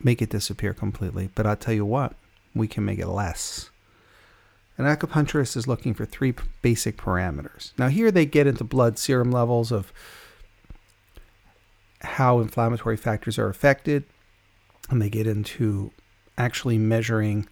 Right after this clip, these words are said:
things like forced vital capacity of the lungs, things like that. But what we're looking for is frequency, duration, and intensity. In other words, we're gonna make life better.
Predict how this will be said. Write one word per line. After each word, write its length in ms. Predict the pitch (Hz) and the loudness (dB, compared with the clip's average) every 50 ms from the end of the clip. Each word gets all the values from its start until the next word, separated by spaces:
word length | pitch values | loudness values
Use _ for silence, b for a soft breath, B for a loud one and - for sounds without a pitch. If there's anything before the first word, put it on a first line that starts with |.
| b b b b b b b b b - | b b b b b b b b b -4
things 220 | - 131 113 107 120 | -2 -2 0 0 -2
like 120 | 107 - | -4 -6
forced 480 | - - 117 113 113 - - - - - _ _ _ _ - | -6 -4 -2 -2 -2 -4 -6 -12 -18 -20 _ _ _ _ -4
vital 260 | - 117 110 104 104 | -2 -2 0 0 -2
capacity 560 | 104 - - - 120 113 113 110 - - 104 101 | -6 -6 -4 -2 0 0 0 0 -2 -4 -4 -4
of 60 | 98 | -2
the 80 | - 95 | -2 -2
lungs, 340 | 107 107 104 107 107 104 - | 0 0 0 0 0 0 -2
things 220 | 113 104 104 - | -2 -4 -2 -2
like 140 | 113 104 - | -4 -2 0
that. 200 | 120 113 113 - | 0 -2 0 0
But 160 | 127 123 - B B B B B B | 0 0 0 B B B B B B
what 140 | - 127 127 | -2 0 4
we're 140 | 139 175 208 | 4 4 6
looking 300 | 202 196 - - 139 117 | 4 2 2 2 0 0
for 280 | - - 127 123 123 117 | 0 0 0 0 2 0
is 140 | 117 104 | -2 -6
frequency, 720 | - - - 165 160 - 165 151 147 - - 151 147 156 143 - - - _ _ _ _ _ _ _ _ _ _ _ _ _ _ _ _ _ _ _ _ _ _ _ _ _ _ _ _ _ _ _ _ _ _ _ _ - - | -4 -2 0 0 0 0 -2 -4 -2 -2 -2 -2 -4 -4 -6 -12 -18 -20 _ _ _ _ _ _ _ _ _ _ _ _ _ _ _ _ _ _ _ _ _ _ _ _ _ _ _ _ _ _ _ _ _ _ _ _ -4 0
duration, 640 | 120 113 107 113 117 120 120 - - 135 120 113 117 - - - - - | 2 2 4 4 4 4 2 2 0 0 0 0 -2 -6 -14 -20 -6 -2
and 140 | - 117 110 | 0 0 0
intensity. 640 | 104 - - 110 107 104 - - 107 98 90 101 - b b b b b b b b b b b b - | 0 -2 -2 -2 -2 -4 -4 -6 -6 -6 -6 -8 -10 b b b b b b b b b b b b -2
In 60 | 147 | 0
other 180 | 143 139 139 139 | 2 4 4 4
words, 280 | 131 127 123 - - | 2 2 0 -2 -2
we're 100 | 147 143 | 0 0
gonna 160 | 143 147 135 | 2 2 2
make 140 | 131 123 117 | 2 0 0
life 260 | 120 113 107 101 - _ | 0 0 -2 -2 -4 _
better. 300 | - - - - - | -12 -12 -12 -14 -16